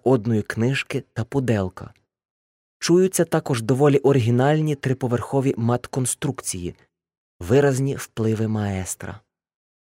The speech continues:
За час, достатній для повільної сигарети, у кімнату врочисто повертається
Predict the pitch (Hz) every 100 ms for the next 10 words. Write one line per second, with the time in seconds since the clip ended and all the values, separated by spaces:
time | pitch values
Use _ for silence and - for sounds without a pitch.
0 | _ _ _ _ _ _ _ _ _ _
1 | - 110 - 147 156 - - _ - 110
2 | - - 143 - 113 104 110 - 113 135
3 | 123 110 104 - 95 101 123 139 139 -
4 | _ _ _ _ - - 107 104 131 -
5 | 151 - 101 104 104 - 127 135 - 127
6 | - - 101 101 - 107 104 101 - 101